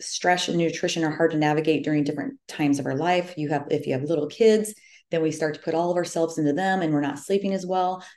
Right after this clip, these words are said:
That can increase, um, inflammation in our body because our sleep is not deep enough to cleanse us and to recover us.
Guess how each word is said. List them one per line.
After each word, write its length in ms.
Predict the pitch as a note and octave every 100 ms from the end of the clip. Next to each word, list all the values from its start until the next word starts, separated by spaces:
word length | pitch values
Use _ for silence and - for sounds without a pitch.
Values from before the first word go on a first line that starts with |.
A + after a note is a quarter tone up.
| -
That 160 | D3+ D3+
can 160 | D3
increase, 640 | C#3+ D#3 - E3+ D#3+ D#3+ - - - -
um, 600 | - C#3+ C3+ C3+ C#3+ - - _ -
inflammation 500 | D#3+ D3+ D#3 D#3 D#3+
in 80 | D3+
our 120 | C#3
body 280 | C#3+ D3 F#3
because 300 | F3+ D3 C#3
our 260 | C#3 - - -
sleep 580 | - - - F3+ F#3+
is 120 | - D#3+
not 380 | D#3 D#3+ - - _ _ _ _ _
deep 360 | E3 F3+ C4 -
enough 460 | G#3 A3 A#3+ -
to 300 | - - -
cleanse 420 | - - F3+ G3+ A3+
us 300 | A#3+ A#3+ -
and 180 | E3+ D#3+
to 200 | - D#3+
recover 720 | E3 - - - G3 G3 G#3+
us. 340 | A3 B3+ -